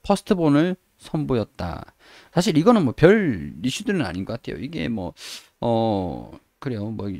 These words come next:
여기서 좀 진출을, 소설 쪽으로 진출을 했다라고 하는 부분들인데, 이게 사실 넥슨 같은 경우에서는 그 이런 뭐 웹툰이라든가 그런 쪽으로,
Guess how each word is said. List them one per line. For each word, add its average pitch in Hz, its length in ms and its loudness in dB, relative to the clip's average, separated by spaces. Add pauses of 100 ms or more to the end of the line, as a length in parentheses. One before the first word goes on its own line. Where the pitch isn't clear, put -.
(160)
여기서 101 540 -6
좀 90 140 -10
진출을, 110 680 -2 (320)
소설 185 360 0
쪽으로 123 440 0 (1080)
진출을 135 380 -2
했다라고 127 460 2
하는 113 200 -4
부분들인데, 110 540 -2 (540)
이게 185 220 4
사실 165 600 2
넥슨 175 300 4
같은 202 300 4
경우에서는 101 1200 2 (280)
그 87 560 -4 (100)
이런 107 460 -2 (520)
뭐 78 440 -8 (460)
웹툰이라든가 110 920 2 (560)
그런 165 240 4
쪽으로, 120 720 2